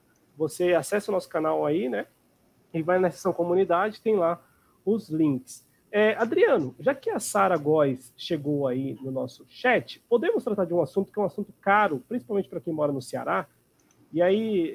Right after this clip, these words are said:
eu, eu serei bem breve, e aí a gente vai dar cobertura a esse assunto ao longo dos programas. Amanhã, muito provavelmente, a gente vai ter Clube da Esquerda, e aí a gente vai falar sobre esse assunto também, é,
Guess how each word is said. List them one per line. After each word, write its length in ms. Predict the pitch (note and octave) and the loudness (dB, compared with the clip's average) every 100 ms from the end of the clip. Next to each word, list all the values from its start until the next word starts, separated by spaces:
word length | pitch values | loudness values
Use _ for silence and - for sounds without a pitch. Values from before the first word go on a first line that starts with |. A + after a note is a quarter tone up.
| D#3 | -2
eu, 220 | D#3+ E3 | -2 0
eu 80 | E3+ | -2
serei 220 | G3+ G#3+ | 2 4
bem 120 | G#3+ | 4
breve, 480 | D3 E3 A3+ E3+ B2+ | 2 2 2 2 0
e 60 | |
aí 220 | C3+ F3 G3+ | 4 4 4
a 60 | |
gente 200 | F#3 G#3 | 2 -4
vai 220 | D3 F#3 A3+ | -4 -4 0
dar 140 | G#3+ | 0
cobertura 480 | - F3+ F3+ F3+ F3 | 0 -2 -2 -2 -4
a 20 | |
esse 160 | - D#3 | -2 -6
assunto 500 | - F#3+ A3+ - C3+ | -4 -4 -4 -4 -4
ao 80 | |
longo 220 | D3 D3+ D3 | -2 -2 -6
dos 100 | - | -10
programas. 560 | - C3 G3 G3 B2 | -10 -4 -2 -2 -2
Amanhã, 520 | C#3+ C#3 D3 E3+ G3+ | -2 0 0 2 2
muito 220 | D#3+ E3+ F3 | 2 0 -2
provavelmente, 440 | D#3 C#3+ C#3+ C3 | -2 0 -2 -4
a 40 | |
gente 120 | C3 - | -10 -8
vai 100 | B2+ | -10
ter 120 | C#3 | -10
Clube 240 | - C3 | -14 -14
da 80 | B2 | -12
Esquerda, 520 | A#2+ - G3+ G3 B2 - _ _ _ _ _ | -14 0 0 0 -8 -20 _ _ _ _ _
e 80 | D#3 | 2
aí 60 | E3 | 4
a 40 | |
gente 120 | F3 | 4
vai 100 | G3 | 2
falar 260 | E3+ F3+ E3 | 0 2 0
sobre 180 | D#3 D#3 | 0 -8
esse 120 | D3 | -8
assunto 340 | C#3 - D3+ B2+ | -10 -6 -6 -6
também, 420 | B2+ B2+ G3+ G3 - _ _ _ _ _ _ | -8 -2 -2 -2 -6 _ _ _ _ _ _
é, 840 | D3 C#3+ C#3 C#3 C#3 C3+ C3 B2+ | 0 2 2 2 2 4 4 2